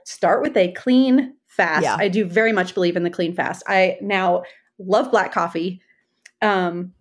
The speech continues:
Speaker 2: I
Speaker 1: even
Speaker 2: got
Speaker 1: though I do
Speaker 2: mine.
Speaker 1: like to treat myself to the other,
Speaker 2: Ta-da.
Speaker 1: but man, I,
Speaker 2: Yeah.
Speaker 1: yeah, <laughs> I have my water now 'cause I already had my coffee at five, but, <laughs>
Speaker 2: <laughs>
Speaker 1: but yeah, like, just breaking yourself. And I think that that also just helps change your,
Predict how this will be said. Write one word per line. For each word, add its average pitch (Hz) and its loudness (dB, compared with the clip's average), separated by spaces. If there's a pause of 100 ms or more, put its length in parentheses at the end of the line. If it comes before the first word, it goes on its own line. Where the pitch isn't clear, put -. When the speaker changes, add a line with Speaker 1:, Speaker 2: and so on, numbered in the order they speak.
(180)
Speaker 2:
I - -2
Speaker 1:
even 202 4
Speaker 2:
got 190 4
Speaker 1:
though 196 2
I - 2
do 240 2 (100)
Speaker 2:
mine. 233 0
Speaker 1:
like 233 -8
to 240 -12
treat - -6
myself 185 -2
to 320 2
the 311 2
other, 311 2
Speaker 2:
Ta-da. 160 2
Speaker 1:
but 160 0
man, 208 0
I, 196 0
Speaker 2:
Yeah. - 2 (440)
Speaker 1:
yeah, - -14
<laughs> - -14
I 254 -6
have 247 -4
my 190 -6
water 180 -10 (100)
now 185 -8
'cause - -14
I - -4
already 180 -4
had 185 -6
my 196 -10
coffee 190 -12
at 185 -14
five, 185 -8
but, - -12 (400)
<laughs> - -
Speaker 2:
<laughs> - -2
Speaker 1:
but 247 2 (240)
yeah, 339 2
like, 233 2
just 277 0
breaking 277 2
yourself. 294 2
And 247 0
I 240 2
think 240 -4 (120)
that 196 2
that 208 2
also 220 2
just 202 -6
helps 196 -4
change 262 0
your, 185 0